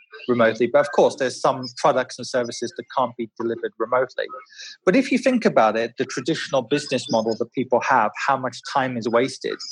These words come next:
in terms of most people spend thirty to sixty minutes commuting to work, and that's twice a day. So that could be one or two hours. They spend one or two hours at least, uh, speaking to colleagues,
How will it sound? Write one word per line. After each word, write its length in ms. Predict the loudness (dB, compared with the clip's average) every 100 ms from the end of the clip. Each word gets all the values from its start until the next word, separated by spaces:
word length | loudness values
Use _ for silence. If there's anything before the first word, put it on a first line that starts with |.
| -16 -18 -18 -2
in 140 | 0
terms 340 | 4 2 2 -2
of 80 | 0
most 300 | 2 2 0
people 260 | -2 -2
spend 300 | -2 -2 -2 2
thirty 260 | 4 4 -2
to 120 | -4
sixty 320 | -6 -6 -6
minutes 500 | -2 -2 -2 -6 -14 -10
commuting 420 | -2 0 0 -2
to 100 | 0
work, 320 | 4 6 6 2
and 100 | -2
that's 140 | -2
twice 320 | 0 0 2
a 40 | 0
day. 260 | 2 0 -2 -10 -8 -4
So 100 | 2
that 120 | 4
could 200 | 6 6
be 100 | 4
one 180 | 2 0
or 60 | -2
two 120 | 0
hours. 360 | 2 4 2 2
They 100 | -2
spend 300 | 2 2 4
one 120 | 2
or 80 | 2 2
two 80 | 4
hours 240 | 4 2 -4
at 140 | -8 -4
least, 540 | -2 -4 -6 -14 -18 _ -20 -18 -10 0
uh, 400 | 2 2 2 -2
speaking 360 | -4 -6 -6
to 80 | -4
colleagues, 560 | 2 4 4 0 -6